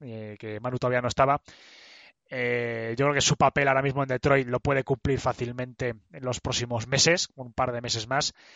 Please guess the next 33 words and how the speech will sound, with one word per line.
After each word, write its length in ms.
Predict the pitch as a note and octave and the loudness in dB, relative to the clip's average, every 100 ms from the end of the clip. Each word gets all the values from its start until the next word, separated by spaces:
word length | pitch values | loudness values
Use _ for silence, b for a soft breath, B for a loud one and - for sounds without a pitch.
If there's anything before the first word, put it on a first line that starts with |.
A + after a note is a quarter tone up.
| b b | b b
que 100 | B2 | -6
es 60 | |
hacer 200 | B2 C#3 | -4 -2
un 60 | B2 | -4
poco 200 | C3 C3 | -2 -2
de 140 | B2 | -2
mentor, 560 | A#2+ A#2 - C3+ C#3 - b b b b b b | -6 -6 4 4 4 0 b b b b b b
eh, 540 | B2 A#2 A#2 A2+ A2+ | -10 -8 -8 -8 -6
de 80 | A#2+ | -2
los 180 | A#2 - | -2 4
jóvenes, 460 | C#3 D3 C#3+ D3 | 8 8 6 2
de 80 | B2+ | 2
hablar 220 | B2 B2 | 0 0
con 180 | B2 B2 | -2 -2
ellos, 180 | C#3+ C3 | -2 -2
¿no? 120 | C#3 | -2
Que 100 | D#3 | -2
también 160 | B2 B2+ | -2 -2
es 60 | |
lo 80 | B2+ | -4
que 60 | A#2 | -4
está 120 | A2+ | -6
haciendo 260 | A2+ B2 A#2+ | -6 -4 -2
Griffin. 440 | C3+ C3+ D#3+ A3+ _ b b b b b - | -2 0 -2 -2 _ b b b b b -8
Y 640 | C#3 B2+ A#2+ A#2 A2 A2 | -4 -4 -4 -6 -6 -4
vamos, 280 | C3 A#2+ B2 | -4 -2 -4
yo 80 | |
creo 160 | A#2 A2+ | -4 -4
que 560 | A2 A2 A2 A2 A2 B2+ C#3 D3+ _ | -8 -10 -10 -10 -12 -14 -18 -20 _
puede 260 | - E3 C#3+ | 2 4 4
dejar 240 | C#3 B2+ | 4 4
un 60 | C#3 | 2
poquito 420 | C3+ - C3+ C3 | 2 0 0 0